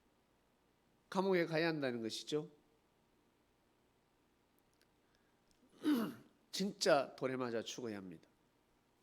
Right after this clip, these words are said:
그때 예수님께서 "죄 없는 자가 돌로 쳐라." 했습니다. 죄 없는 자가 돌로 쳐라. 한마디로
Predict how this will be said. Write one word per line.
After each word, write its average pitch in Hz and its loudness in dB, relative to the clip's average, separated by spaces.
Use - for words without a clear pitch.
그때 143 0
예수님께서 127 -2
"죄 - 0
없는 127 -2
자가 120 0
돌로 107 -6
쳐라." 113 -8
했습니다. 95 -8
죄 151 2
없는 160 -2
자가 147 -4
돌로 127 -2
쳐라. - -10
한마디로 120 0